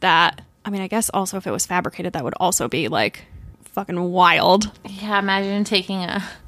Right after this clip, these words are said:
Speaker 2: that's, like, a, a real dedication.
Speaker 1: I don't know.
Speaker 2: No, I, I completely think that he was guilty, and I, the book thing, though, creeped me out.
Speaker 1: Absolutely. Absolutely. I, yeah. I thought, th-,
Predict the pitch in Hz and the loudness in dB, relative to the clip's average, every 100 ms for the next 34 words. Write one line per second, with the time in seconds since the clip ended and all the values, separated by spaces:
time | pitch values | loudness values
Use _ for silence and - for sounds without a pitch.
0 | - - - 226 262 233 196 185 - - | -10 -6 2 4 6 4 4 2 -2 -2
1 | 208 208 202 170 180 185 165 - - 180 | 2 4 2 -2 -4 -4 -4 -6 -10 -10
2 | - - - 220 214 190 190 190 - - | -12 -16 -2 2 4 2 2 0 -4 -14
3 | _ _ - - - - 208 202 - 208 | _ _ -12 -10 -2 0 2 0 -2 -2
4 | 202 202 202 - 208 202 175 185 180 - | 0 -2 -4 -2 -2 -2 -4 -6 -8 -8
5 | 185 185 175 - - - - - - - | -8 -4 -4 -4 -4 -4 -6 -6 -8 -4
6 | 185 175 - - - - - - - - | -4 -2 -2 -4 -8 -16 -20 -20 -20 -12
7 | - 185 190 - - - 196 175 185 175 | 0 2 0 -6 -20 0 0 4 2 2
8 | - 180 - - - - 170 165 - - | 0 0 2 0 -2 -4 -6 -6 -4 -2
9 | - 50 - - - - - _ - - | -2 -2 -4 -8 -14 -20 -20 _ -6 2
10 | 294 - 226 269 - 120 240 - _ _ | 2 4 4 4 2 -2 -4 -10 _ _
11 | 226 226 220 202 139 127 - 233 233 - | -8 -6 -6 -6 -6 -8 -2 0 0 -6
12 | _ _ - 214 196 196 - - - - | _ _ -8 -6 -6 -8 -14 -16 -16 -20
13 | _ _ _ _ - 254 294 285 220 | _ _ _ _ 2 4 6 4 4